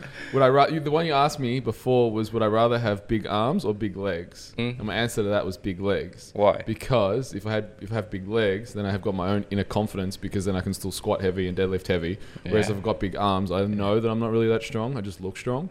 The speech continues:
Speaker 2: Really?
Speaker 1: Whereas if I have big
Speaker 2: Okay.
Speaker 1: legs, I know that I'm actually, I've got a big, I've got a strong lower back, strong
Speaker 2: Mm-hmm.
Speaker 1: core. I
Speaker 2: Yeah.
Speaker 1: know that I'm strong.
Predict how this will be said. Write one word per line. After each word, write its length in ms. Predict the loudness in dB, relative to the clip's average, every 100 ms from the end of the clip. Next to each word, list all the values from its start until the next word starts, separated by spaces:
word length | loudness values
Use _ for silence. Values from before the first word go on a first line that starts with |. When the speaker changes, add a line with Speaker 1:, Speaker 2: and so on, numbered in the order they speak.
| -8
Speaker 2:
Really? 160 | -4 0
Speaker 1:
Whereas 160 | 0
if 60 | 0
I 80 | 0
have 360 | 0 0 -2
big 180 | -6 -6
Speaker 2:
Okay. 40 | -6 -4
Speaker 1:
legs, 480 | 2 4 4 0 -6
I 100 | -4
know 260 | 0 0
that 80 | 0
I'm 100 | -2
actually, 300 | -4 -4 -4
I've 60 | -4
got 80 |
a 40 | -4
big, 200 | -4 -6
I've 140 | -6 -2
got 40 |
a 60 | -2
strong 220 | -2 -2
lower 160 | 0 0
back, 340 | 2 0 -2 -14 -12
strong 280 | -4 -2 -2
Speaker 2:
Mm-hmm. 80 | -2
Speaker 1:
core. 320 | 0 2 2 -2 -14 -6
I 60 | 0
Speaker 2:
Yeah. 40 |
Speaker 1:
know 180 | 4 6
that 80 | 4
I'm 100 | 0
strong. 380 | -2 -2 -2